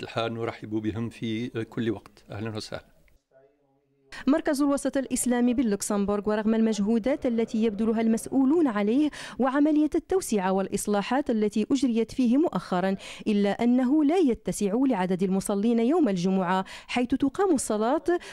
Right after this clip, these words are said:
Speaker 2: مرتين متتاليتين لعدم سعة المركز للعدد المتزايد للمصلين. ارتياح كبير خلفته الزيارة التفقدية لسفير خادم الحرمين الشريفين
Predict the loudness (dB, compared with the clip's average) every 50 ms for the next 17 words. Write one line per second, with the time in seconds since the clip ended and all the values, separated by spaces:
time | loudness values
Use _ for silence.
0 | -6 -2 -2 0 0 -2 -2 0 0 2 2 2 2 2 0 -2 -2 0 0 0
1 | 2 2 2 0 2 2 2 2 4 2 2 0 0 0 -2 -2 -2 0 0 0
2 | 0 0 0 0 -2 -2 -2 -2 0 0 2 2 0 0 0 -2 -2 -2 -2 -6
3 | -12 -12 -10 -4 0 0 0 2 2 0 0 0 0 0 2 2 2 0 0 0
4 | 0 0 2 2 2 2 2 0 0 0 2 0 0 0 0 -2 -2 -2 0 2
5 | 2 2 2 2 2 0 -2 _ _ _ _ _ _ _ _ _ _ _ _ _
6 | _ -20 -20 -20 -20 _ _ _ _ _ _ _ _ -14 -14 -6 0 2 2 2
7 | 2 4 6 6 6 6 4 2 0 0 2 0 0 0 2 0 0 0 2 0
8 | 2 2 2 0 0 -2 0 2 2 2 2 2 2 2 4 4 4 2 0 0
9 | -2 0 0 0 0 2 2 2 4 4 4 4 4 4 2 0 0 -2 -2 -2
10 | 0 2 2 2 2 2 2 2 2 2 2 0 2 2 4 4 4 4 4 4
11 | 4 4 4 4 2 2 2 2 2 0 2 2 4 4 2